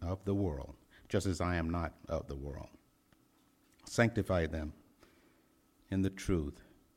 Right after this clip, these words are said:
Your word is truth. As you sent me into the world, so I have sent them unto the world, into the world. And for their sake,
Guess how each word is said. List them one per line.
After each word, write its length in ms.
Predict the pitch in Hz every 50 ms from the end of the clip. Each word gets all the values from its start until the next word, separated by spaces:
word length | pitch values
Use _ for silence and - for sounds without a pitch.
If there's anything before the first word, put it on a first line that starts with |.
| _ _ _ _ _ _ _ _ -
Your 160 | - 87 85
word 340 | 76 85 95 95 92 80 -
is 220 | 92 90 80 -
truth. 320 | - - - 80 69 69 71 - - - _ _ _ _ _ _ _ _ _ _ _ _ _ _ -
As 140 | 95 82 90
you 80 | 90
sent 300 | 85 - - 101 98 -
me 320 | 92 92 90 90 90 87 - - - -
into 260 | - 92 85 - -
the 120 | 90 95 90
world, 320 | 85 85 82 82 78 78 - - - - - - -
so 140 | - - 104
I 40 | 101
have 140 | 98 95
sent 260 | - - 113 107 107 -
them 220 | 101 101 92 87 -
unto 380 | 98 107 107 98 - - 98
the 140 | 80 - 78
world, 300 | 76 73 73 - - - - - - - _ _ _ _ _ -
into 260 | 113 - - - 98
the 100 | 78 -
world. 280 | - - - - 82 - _ _ _ _ _ _ _ _ _ _ _ _ _ _ _ _ - - - -
And 100 | - 80
for 160 | - - 85 82
their 180 | 80 98 104
sake, 380 | 110 - - - 87 82 80